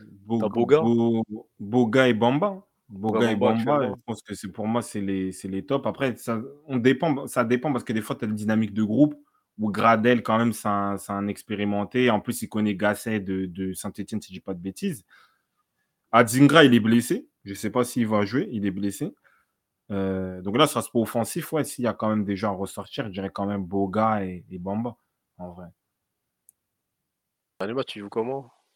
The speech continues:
Speaker 2: Il joue avec Adingra, Kwame, Diakité. Ok, et du coup, là, au, au milieu, on a, on a qui ? On a Seko. Du coup,
Speaker 1: Ouais,
Speaker 2: Seko,
Speaker 1: qui est
Speaker 2: Kessié,
Speaker 1: très
Speaker 2: ça va être ça ? Ça va être une, ça va être un milieu de terrain, euh, saoudien, c'est ça ? Seko Kessié ?
Speaker 1: C'est, ouais, Seko Kessié. Après, t'as Ibrahim Sangaré en,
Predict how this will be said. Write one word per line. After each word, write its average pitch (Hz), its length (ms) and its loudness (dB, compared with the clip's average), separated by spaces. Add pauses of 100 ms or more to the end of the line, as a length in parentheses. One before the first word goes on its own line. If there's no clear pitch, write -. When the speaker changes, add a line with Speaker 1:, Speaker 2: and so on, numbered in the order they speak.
Speaker 2:
Il 92 80 -16
joue 98 80 -6
avec 95 120 -2
Adingra, 104 440 -2
Kwame, 110 500 -6
Diakité. 113 520 -14 (760)
Ok, 110 140 -4
et 110 360 2
du 113 140 -10
coup, 131 100 -4
là, 117 160 6
au, 104 240 -2
au 110 120 -8
milieu, 117 280 -2
on 110 160 -2
a, 98 160 -2
on 98 140 -6
a 101 80 -8
qui ? - 160 -14
On 95 100 -8
a 87 80 -8
Seko. - 500 -2 (280)
Du 95 100 -14
coup, 127 220 -8 (300)
Speaker 1:
Ouais, - 80 -8
Speaker 2:
Seko, 127 280 -2
Speaker 1:
qui - 80 -6
est - 40 -2
Speaker 2:
Kessié, 131 260 -2
Speaker 1:
très 127 60 -4
Speaker 2:
ça 123 60 2
va 113 100 4
être 113 60 -2
ça ? 170 220 0 (140)
Ça - 140 -2
va 107 40 2
être - 120 -10
une, 107 360 -4 (580)
ça - 120 -2
va - 20 2
être 113 100 -2
un 113 100 2
milieu 123 240 -2
de 135 40 -2
terrain, 135 480 4
euh, 110 260 2 (640)
saoudien, 135 560 2 (180)
c'est - 140 -12
ça ? - 200 -10 (300)
Seko 113 300 -8
Kessié ? 127 300 -6
Speaker 1:
C'est, 131 160 0 (420)
ouais, 113 140 4
Seko 120 340 -2
Kessié. 120 360 -2
Après, 113 240 2
t'as 107 120 -2
Ibrahim 101 280 0
Sangaré 98 520 0
en, 87 440 -6